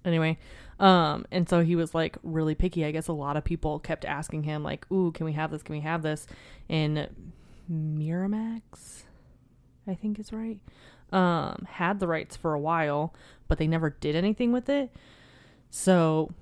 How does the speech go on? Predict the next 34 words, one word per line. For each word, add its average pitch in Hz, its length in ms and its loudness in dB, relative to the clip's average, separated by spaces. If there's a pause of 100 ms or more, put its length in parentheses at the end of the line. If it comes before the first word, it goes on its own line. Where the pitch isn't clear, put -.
(560)
they, 147 240 -4 (220)
like, 147 160 -8
lost 139 300 -6
them 143 120 -2
or 139 60 -2
he 139 60 -4
took 147 140 -6
them 139 120 -4
back 135 240 -6
or 151 40 -6
whatever. 151 380 -2 (380)
And 170 260 2
then 156 640 0 (220)
a 170 60 2
lot 156 260 4
of, 156 120 0
like, 147 380 -2 (400)
independent 175 580 0
actresses 202 600 -4
kept, - 300 -4 (440)
um, 175 220 0
approaching 160 440 -4
him, 190 120 0
asking 165 400 -4
if 160 100 -4
they 160 100 -2
could 156 140 -8
have 151 240 -6
it 151 140 -6
as, 156 100 -8
like, 151 140 -6
a 156 40 -4
vehicle 156 720 -2
to 151 440 -4